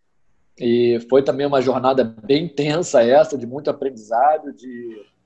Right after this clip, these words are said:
de botar a cara a tapa e correr atrás de clientes sem ter muita coisa pra oferecer, porque a gente não era da área, a gente não tinha a vivência típica de um consultor, né, de décadas de, de expertise, know-how no segmento,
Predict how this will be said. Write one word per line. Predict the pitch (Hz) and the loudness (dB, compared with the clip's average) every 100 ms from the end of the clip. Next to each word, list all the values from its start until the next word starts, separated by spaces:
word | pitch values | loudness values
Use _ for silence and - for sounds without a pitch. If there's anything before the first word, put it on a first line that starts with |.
| _ _ _ - 113 113 | _ _ _ -20 -20 -10
de | 120 | 0
botar | 131 123 135 | 2 4 4
a | 131 | 4
cara | 143 135 | 4 4
a | |
tapa | - - 131 151 - 131 | 0 0 0 0 -4 -8
e | |
correr | 131 131 | -6 -4
atrás | 131 143 147 | -4 -2 -6
de | 135 139 | -8 -14
clientes | - 135 131 156 151 151 | -10 -8 -8 -10 -14 -16
sem | - | -14
ter | 165 147 156 185 185 _ | -10 -2 0 0 -4 _
muita | 147 160 165 | -14 -4 -4
coisa | - 156 | -2 -4
pra | 160 170 | -2 -4
oferecer, | - 214 196 180 139 | -2 -4 0 0 0
porque | - - | -4 -6
a | 123 | -6
gente | 135 - | -6 -10
não | 156 | -6
era | 156 147 | -2 2
da | 127 | 2
área, | 117 139 170 196 - _ _ - | 2 0 -2 -6 -14 _ _ -16
a | |
gente | 113 131 131 147 135 135 113 - _ _ _ | -14 -14 -12 -4 0 0 0 -10 _ _ _
não | 120 151 | -4 -2
tinha | 175 - 147 | -2 -2 -2
a | |
vivência | 131 123 127 151 160 151 | 0 -2 0 -2 0 -2
típica | - 156 175 147 135 123 | -2 -4 -4 -4 -2 -2
de | 127 | -2
um | |
consultor, | 123 131 131 117 127 151 135 | -6 -4 -4 -2 2 4 4
né, | 117 123 | 0 -4
de | 113 | -6
décadas | 104 127 - 131 107 101 101 | 0 0 0 -4 -8 -10 -12
de, | 110 104 | -20 -20
de | 95 107 _ _ | _ -20 _ _
expertise, | 107 - - 107 - 131 143 117 | -14 -12 -12 -12 -8 -6 -4 -6
know-how | 101 113 123 135 107 104 _ _ _ | -10 -2 2 2 0 -10 _ _ _
no | - | -14
segmento, | 131 113 104 120 156 | -10 -10 -10 -8 -8